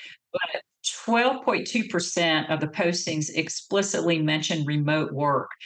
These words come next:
and that's four times the amount since before the pandemic. So you can see the attitudes of workers are really changing. Employers are trying to figure out, "Do I do a hybrid model? Do I do all virtual?"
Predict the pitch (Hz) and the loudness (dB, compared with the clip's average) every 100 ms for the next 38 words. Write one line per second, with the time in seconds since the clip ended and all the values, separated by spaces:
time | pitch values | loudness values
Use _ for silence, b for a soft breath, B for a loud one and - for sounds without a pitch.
0 | B B 170 170 165 - - - 202 196 | B B -2 2 0 -2 -8 0 2 2
1 | - 190 170 175 175 175 156 156 156 147 | 0 0 2 2 0 0 2 2 2 2
2 | - 170 135 - 151 - 170 170 156 - | -2 -4 -4 -4 -4 -2 2 2 0 -2
3 | 156 135 131 147 147 123 - - B B | -2 -2 0 0 0 -4 -8 -20 B B
4 | - 202 175 - - - _ 208 202 180 | -2 0 0 -2 -12 -20 _ -4 0 2
5 | - 175 180 185 202 175 160 156 170 175 | 4 4 4 0 0 0 -2 2 2 2
6 | 180 165 156 160 170 160 156 - 170 160 | 2 2 0 2 2 2 0 0 0 0
7 | 175 160 151 - 175 170 165 156 - 156 | 0 0 0 0 4 4 4 2 -2 -2
8 | 147 - 180 151 160 156 156 151 156 151 | -2 -2 -2 0 2 4 4 2 0 -2
9 | 147 147 - 165 165 165 160 151 156 147 | -2 -4 0 0 0 0 2 2 4 2
10 | 143 139 131 151 147 143 147 143 - 151 | -2 -4 -4 0 0 0 -4 -4 -6 -2
11 | 147 147 | -2 -4